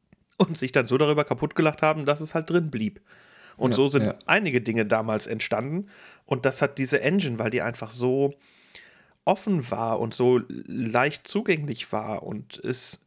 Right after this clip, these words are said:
Speaker 1: überhaupt nicht viel Mühe gekostet hat, mal eben was schnell auszuprobieren, ähm, hat es erlaubt, dass viele solche Kleinigkeiten, solche Spielereien letztlich es auch in die Spiele geschafft haben.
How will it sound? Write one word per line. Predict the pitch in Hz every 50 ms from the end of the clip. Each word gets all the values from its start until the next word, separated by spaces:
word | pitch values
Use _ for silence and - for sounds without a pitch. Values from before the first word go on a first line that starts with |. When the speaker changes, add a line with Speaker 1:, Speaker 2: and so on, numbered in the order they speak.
| _
Speaker 1:
überhaupt | - 143 151 175 160 160 185 214 208 -
nicht | 202 190 -
viel | - 185 180 165
Mühe | 165 170 208 254 262 240 202
gekostet | 156 135 - - 143 139 139 - 131 127 -
hat, | 143 143 143
mal | - 139 135 -
eben | 151 190 190 175
was | 156 147 - -
schnell | - - 156 147 -
auszuprobieren, | - - 196 - - 123 - - 127 117 117 117 131 151 180 180 _ - - - - - - _ -
ähm, | - 127 123 123 123 120 120 - _ _ _ _ -
hat | - - 147 151 190
es | 175 -
erlaubt, | - - 117 113 107 104 110 147 214 208 -
dass | 139 123 -
viele | - - 160 180 208 202
solche | 165 143 135 135 - 135
Kleinigkeiten, | 123 - - 156 160 226 240 185 - - - - 110 104 123 117 98
solche | 104 113 117 120 107
Spielereien | - - 123 120 123 117 - - 107 120 139 160 165
letztlich | 135 120 123 - - 151 151 - -
es | - - -
auch | - 92 - -
in | - 117 120
die | 123 147
Spiele | - - 196 180 135 107
geschafft | - - - - - - - -
haben. | 123 117 -